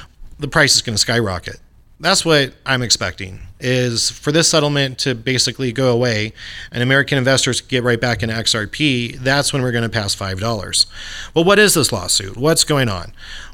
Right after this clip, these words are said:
Here, here's what happened with the S E C and Ripple. It all started in twenty fifteen when the United States Department of Justice and the Financial Crimes Enforcement registered X R P as a convertible virtual currency.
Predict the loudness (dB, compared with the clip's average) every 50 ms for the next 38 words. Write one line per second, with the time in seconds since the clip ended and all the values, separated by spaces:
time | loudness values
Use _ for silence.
0 | -18 -16 -8 -2 2 4 4 4 4 2 2 4 4 4 4 2 2 4 4 4
1 | 4 4 2 0 -8 -14 -14 -14 -14 -16 -16 -14 -6 -2 0 0 2 2 0 0
2 | 0 2 2 4 4 4 2 2 2 4 4 4 4 4 2 -2 -4 -6 -10 -14
3 | -18 -20 -20 -20 -20 -20 -20 -20 -20 -20 -10 -2 2 2 2 4 2 0 -2 -4
4 | -4 -8 -14 -14 -14 -16 -16 -14 -14 -14 -16 -16 -18 -18 -18 -18 -18 -14 -6 0
5 | 4 4 6 6 4 4 4 6 6 6 6 4 4 2 0 0 0 0 2 2
6 | 2 2 2 2 0 0 0 -2 -2 0 0 0 -2 -2 -4 -4 -4 -4 -4 -4
7 | -6 -8 -10 -14 -20 -20 -20 -18 -10 -4 0 0 2 2 2 0 -2 0 2 2
8 | 2 2 0 -2 -4 -4 -4 -4 -2 0 0 -2 0 0 0 0 0 0 0 0
9 | 0 0 0 0 -2 -2 -4 -4 -4 -2 -2 0 0 0 -2 -2 -4 -2 -2 0
10 | 0 0 -2 -2 -4 -4 -2 -2 -2 0 -2 -2 -2 0 -2 0 0 0 2 2
11 | 2 2 4 2 2 2 2 0 0 0 2 2 2 2 0 -2 -2 -4 -4 -2
12 | 0 0 2 2 2 4 2 2 2 0 0 0 0 0 0 -2 -4 -4 -4 -4
13 | -2 -2 -2 -2 -4 -6 -10